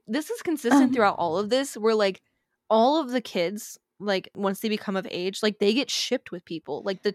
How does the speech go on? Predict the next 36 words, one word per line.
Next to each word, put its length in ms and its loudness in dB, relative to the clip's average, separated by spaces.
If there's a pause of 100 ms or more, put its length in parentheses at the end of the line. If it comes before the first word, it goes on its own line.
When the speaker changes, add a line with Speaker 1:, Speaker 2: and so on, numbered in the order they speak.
(120)
Speaker 1:
the 140 -2
tabloids 480 0
and 80 -2
the 40 -4
media 300 -2
are 60 -2
like, 180 -6
"Oh 80 -6
my 140 -4
God, 260 -4
but, 60 -14
like, 180 -8 (180)
did 140 -2
you 80 -2
see 160 0
her 180 2
with 180 0
this 200 -10
guy? 220 2
And 180 0
she 140 -6
danced 260 -2
with 80 -6
this 180 0
guy, 200 -2
and 100 -6
I 80 -2
think 200 -4
they 80 -2
would 120 -2
be 100 -10
cute 240 -8
with 120 -10
this 160 -4
couple." 320 -10
Like, 160 -8